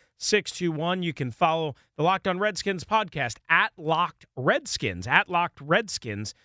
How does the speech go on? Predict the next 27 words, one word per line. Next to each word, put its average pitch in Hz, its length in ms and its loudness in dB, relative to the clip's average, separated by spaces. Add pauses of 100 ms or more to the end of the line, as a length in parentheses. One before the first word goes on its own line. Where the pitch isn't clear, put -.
(300)
Um, 107 480 -4 (120)
just - 180 -14
drop 131 200 0
the 104 120 -10
on, 80 320 -12 (340)
at 170 200 6
Locked 151 320 0
Redskins. 135 580 -2
And 147 220 0
as 120 120 -2
well, 180 200 2
make 196 200 -2
sure 269 220 -2
you 214 140 0
give 180 200 -2
a 170 60 -4
follow 185 360 0
to 156 80 -8 (100)
at 170 300 0
Locked 151 420 -2
On 160 240 -2
N 165 160 -2
F 170 260 -2
L 175 260 -2
Net 151 300 2
on 107 220 -10
Twitter 147 440 0